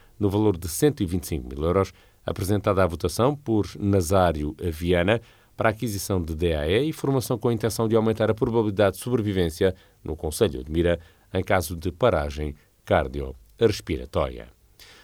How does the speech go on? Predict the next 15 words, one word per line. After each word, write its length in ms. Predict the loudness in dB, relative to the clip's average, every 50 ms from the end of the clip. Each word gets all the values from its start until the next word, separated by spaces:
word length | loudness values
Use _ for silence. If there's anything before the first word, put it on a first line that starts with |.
| -20 _ _
No 80 | -6 -2
próximo 320 | 0 0 0 2 0 0
dia 120 | 2 2 2
vinte 200 | 2 0 0 2
e 20 |
nove 160 | 0 0 0
de 60 | 0 2
março, 340 | 2 2 2 0 -4 -6
Beja 300 | -4 -2 -2 -2 0 0
vai 120 | 0 0 0
juntar-se 440 | 0 -2 0 0 0 0 2 2 4
a 20 |
outras 380 | 4 4 4 4 2 2 2 2
doze 400 | 4 4 4 4 2 0 -4 -6
cidades 800 | -4 -4 0 2 4 4 4 4 2 0 -4 -4 -4 -4 -4